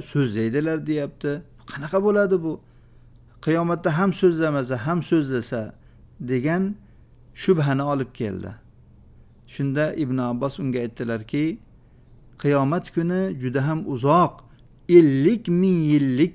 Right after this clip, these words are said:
kundir. Bu kunda bir paytida gapirsalar, boshqa bir paytida ularning og'izlariga muhr urib qo'yiladi, gapirolmaydilar.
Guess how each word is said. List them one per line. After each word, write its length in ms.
kundir. 440
Bu 220
kunda 640
bir 260
paytida 560
gapirsalar, 720
boshqa 420
bir 180
paytida 480
ularning 440
og'izlariga 600
muhr 340
urib 240
qo'yiladi, 440
gapirolmaydilar. 880